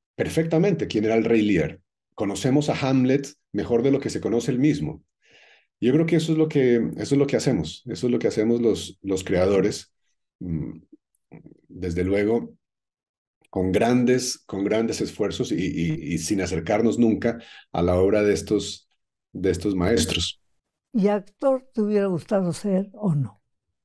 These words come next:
Speaker 1: Yo admiro mucho el, eh, el arte de un actor y creo que en algún sentido un novelista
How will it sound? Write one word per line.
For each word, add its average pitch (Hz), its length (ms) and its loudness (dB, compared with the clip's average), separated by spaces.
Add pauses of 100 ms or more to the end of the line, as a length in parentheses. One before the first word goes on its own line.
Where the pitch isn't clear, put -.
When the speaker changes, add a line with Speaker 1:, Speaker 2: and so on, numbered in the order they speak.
(220)
Speaker 1:
Yo 110 280 2
admiro 123 460 0
mucho 123 500 0 (140)
el, 90 280 2
eh, 80 480 0 (640)
el 90 220 -4
arte 95 260 0
de 104 80 4
un 104 100 2
actor 104 440 -4 (340)
y 107 140 -4
creo 123 260 0
que - 80 -2
en 139 60 0
algún 120 360 2
sentido 135 800 0 (460)
un 127 180 2
novelista 123 840 0